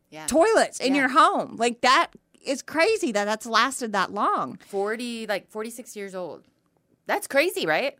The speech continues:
Speaker 2: Well, that's what he said. He's
Speaker 1: Yeah.
Speaker 2: the expert. He
Speaker 1: He
Speaker 2: said they never last that
Speaker 1: But I
Speaker 2: long.
Speaker 1: never thought about it that way.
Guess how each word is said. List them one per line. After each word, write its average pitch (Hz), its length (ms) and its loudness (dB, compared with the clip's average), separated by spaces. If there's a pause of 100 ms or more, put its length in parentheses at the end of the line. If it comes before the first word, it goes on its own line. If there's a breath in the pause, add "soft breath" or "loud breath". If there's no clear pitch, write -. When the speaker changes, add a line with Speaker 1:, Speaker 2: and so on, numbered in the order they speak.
Speaker 2:
Well, 180 500 -4
that's 202 240 -6
what - 80 -6
he 233 160 -4
said. 160 320 -4
He's 233 80 -4
Speaker 1:
Yeah. 254 160 0
Speaker 2:
the 208 160 -2
expert. 160 480 -4
He 202 80 -6
Speaker 1:
He 208 100 -6
Speaker 2:
said 190 180 -4
they 208 120 2
never 220 260 0
last 214 300 2
that - 180 -2
Speaker 1:
But 254 100 -4
I - 40 0
Speaker 2:
long. 285 80 -2
Speaker 1:
never 294 160 -4
thought 285 280 -4
about 392 180 -4
it 208 100 -8
that 139 160 -8
way. - 160 -16